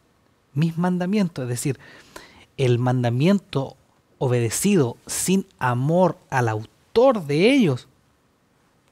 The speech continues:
no vale. Es decir, Dios necesita de que nosotros, antes de, podamos tener una relación y entendamos y lo hagamos con amor, disfrutemos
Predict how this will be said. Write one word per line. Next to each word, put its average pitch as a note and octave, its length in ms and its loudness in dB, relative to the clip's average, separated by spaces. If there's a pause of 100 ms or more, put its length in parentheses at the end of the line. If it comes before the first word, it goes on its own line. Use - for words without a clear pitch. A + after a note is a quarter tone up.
(1040)
no D#3 180 -2
vale. F3 320 -6 (140)
Es C#3+ 100 -4
decir, C#3 320 -2 (400)
Dios D3 300 -2
necesita E3 760 -2
de C3+ 200 -2
que C3+ 120 -6
nosotros, D#3 400 -6 (160)
antes G3 460 -2
de, D3 340 0 (840)
podamos C#3 400 -2
tener D#3+ 240 0
una D#3+ 100 0
relación C#3+ 540 -4
y D#3 180 0
entendamos D3 1080 -2
y C3+ 100 -8
lo A2+ 100 -4
hagamos C#3+ 360 -4 (480)
con B2+ 240 0
amor, B2 500 0 (140)
disfrutemos D#3 1400 0